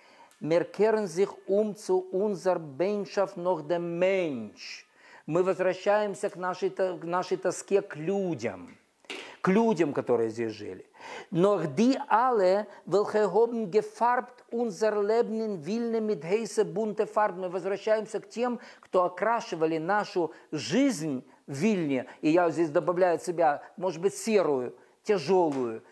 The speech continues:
нелегкую, да, в пестрые цвета. Мы возвращаемся к тем, мы, э, да, мы возвращаемся, м, мирдармонен метатреер, мы вспоминаем со слезой,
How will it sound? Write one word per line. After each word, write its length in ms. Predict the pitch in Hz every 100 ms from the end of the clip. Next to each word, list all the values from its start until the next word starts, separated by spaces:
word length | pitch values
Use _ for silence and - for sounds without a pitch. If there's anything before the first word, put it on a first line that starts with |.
| _
нелегкую, 920 | - 190 208 208 170 - 151 135 123 - -
да, 280 | 147 202 254 - - -
в 160 | -
пестрые 640 | - 202 214 202 202 196 190
цвета. 640 | 190 175 180 185 160 120 - _ _ - -
Мы 160 | - 190
возвращаемся 880 | 220 190 208 196 226 262 240 - 220
к 140 | 170
тем, 380 | - 233 262 254 - -
мы, 140 | 196
э, 400 | 196 208 190 180 -
да, 200 | 190 170
мы 140 | 180
возвращаемся, 1000 | 190 208 180 208 190 226 247 240 233 226 - -
м, 140 | 202 208
мирдармонен 920 | 202 196 170 190 202 247 240 208 196
метатреер, 840 | 208 202 202 - 208 226 220 185
мы 160 | 143 156
вспоминаем 720 | - 180 180 180 202 220 202
со 160 | 165 185
слезой, 720 | 180 170 175 135 214 240 247